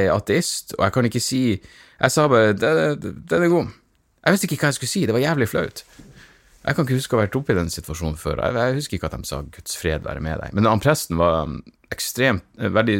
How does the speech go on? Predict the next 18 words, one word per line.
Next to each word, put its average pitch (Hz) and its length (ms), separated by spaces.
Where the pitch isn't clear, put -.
sympatisk 107 1040
og - 80
fin, 92 400
og 82 160
åpenbart 78 380
et 85 100
intelligent 85 420
menneske. 82 320
Jeg 90 120
mener, 90 160
det 101 120
er - 60
faen 120 260
ikke 123 360
bare 90 300
bare 82 300
å 76 40
ha 87 140